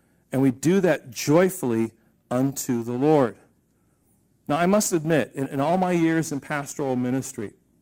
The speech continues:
the kind of friendship, the kind of support, the kind of partnership I experience with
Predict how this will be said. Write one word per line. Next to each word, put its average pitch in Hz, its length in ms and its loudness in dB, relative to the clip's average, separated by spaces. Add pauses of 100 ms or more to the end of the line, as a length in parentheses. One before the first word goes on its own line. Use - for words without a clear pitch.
(1160)
the 131 120 -4
kind 147 240 2
of 131 80 2
friendship, 180 640 0
the 139 80 -10
kind 127 200 -4
of 117 60 -4
support, - 580 2
the - 60 -10
kind 131 240 -6
of 120 100 -12
partnership - 680 -2
I 151 160 4
experience 131 680 -4
with 120 200 -8